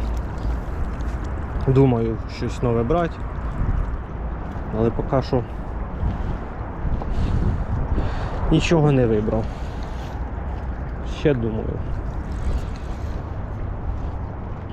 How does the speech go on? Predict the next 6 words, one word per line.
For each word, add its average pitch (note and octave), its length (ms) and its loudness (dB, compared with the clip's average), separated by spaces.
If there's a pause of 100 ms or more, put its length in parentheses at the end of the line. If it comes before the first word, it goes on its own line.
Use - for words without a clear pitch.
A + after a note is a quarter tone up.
(1120)
Що F3+ 240 6 (960)
по - 100 2
судаку, E3 640 4 (160)
так A#2 120 -2 (100)
розказують, D#3+ 760 2
що C3+ 220 0